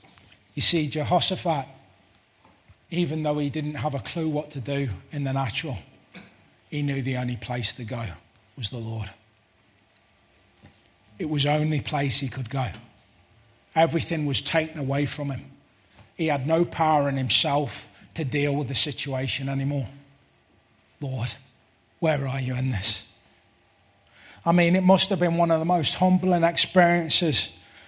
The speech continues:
to see their king literally flat on their face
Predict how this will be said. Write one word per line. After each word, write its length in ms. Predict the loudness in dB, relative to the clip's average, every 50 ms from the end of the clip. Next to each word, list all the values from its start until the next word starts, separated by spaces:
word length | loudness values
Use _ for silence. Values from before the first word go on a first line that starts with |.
| -20 -20 _ -2
to 80 | 4 6
see 320 | 8 8 8 8 6 6
their 180 | 6 6 4 4
king 500 | 2 2 4 4 4 4 2 0 -2 -4 -8 -16 _ _ _ _ _ _ _ _ _ _ _ 0
literally 440 | 2 4 4 2 0 -2 -2 -2 -2
flat 360 | -2 -2 2 4 4 4 2 0
on 120 | -2 -2 0
their 180 | 0 0 -2
face 600 | -2 2 4 4 4 4 4 0 -2 -4 -6 -8